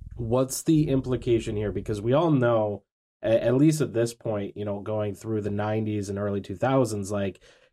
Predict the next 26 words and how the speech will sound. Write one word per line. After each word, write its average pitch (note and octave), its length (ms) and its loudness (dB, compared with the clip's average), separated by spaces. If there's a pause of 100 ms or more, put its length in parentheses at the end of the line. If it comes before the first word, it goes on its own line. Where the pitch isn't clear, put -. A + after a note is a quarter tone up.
(100)
you A#2 140 2
know, G#2 260 2 (240)
uh, G#2 220 0
viruses B2 640 0
on A#2+ 140 2
your A2+ 100 0
computer, A2 840 -2 (260)
um, G2 460 -4
being A#2 200 2
able A#2 280 2
to G#2 100 -2
pull, A2 520 -2 (440)
you B2 140 -4
know, G#2+ 140 0 (100)
data C3+ 280 6
off B2+ 280 0
your A2 100 -4
computer. A2 320 -6
If - 180 -8
it's - 120 -8
all G#3+ 160 2
in D#3+ 80 4
the, G#2+ 120 2 (360)
in A#2+ 120 0
the G2 80 -2
web, G#2 440 -2